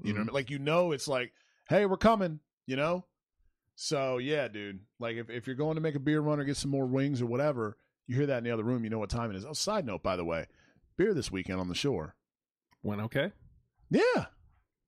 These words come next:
Speaker 1: Yeah.
Speaker 2: See?
Speaker 1: Yeah,
Speaker 2: Re-,
Speaker 1: dude.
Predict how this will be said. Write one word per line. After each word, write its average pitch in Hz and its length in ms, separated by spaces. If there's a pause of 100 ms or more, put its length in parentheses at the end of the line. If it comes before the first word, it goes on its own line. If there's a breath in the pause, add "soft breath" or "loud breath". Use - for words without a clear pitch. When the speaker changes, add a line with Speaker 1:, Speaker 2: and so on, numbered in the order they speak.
(100)
Speaker 1:
Yeah. 262 460 (140)
Speaker 2:
See? 147 240 (800 soft breath)
Speaker 1:
Yeah, 233 300
Speaker 2:
Re-, 127 60
Speaker 1:
dude. 127 300